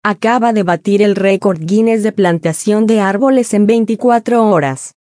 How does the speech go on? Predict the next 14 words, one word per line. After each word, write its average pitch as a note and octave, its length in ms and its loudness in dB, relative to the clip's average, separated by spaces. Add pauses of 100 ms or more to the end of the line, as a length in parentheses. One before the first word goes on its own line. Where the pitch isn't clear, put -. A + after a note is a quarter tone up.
(420)
Plantó G3+ 500 0
veintitrés F3+ 680 -2
mil G3 220 0
sesenta G3 560 -2
arbolitos F3+ 640 -2
a F#3+ 120 -2
un G#3 160 2
ritmo G#3 420 0
medio F#3+ 360 0
de G#3 100 0
dieciséis F#3 680 -4
árboles G3 480 -2
por F3 200 -4
minuto, E3+ 600 0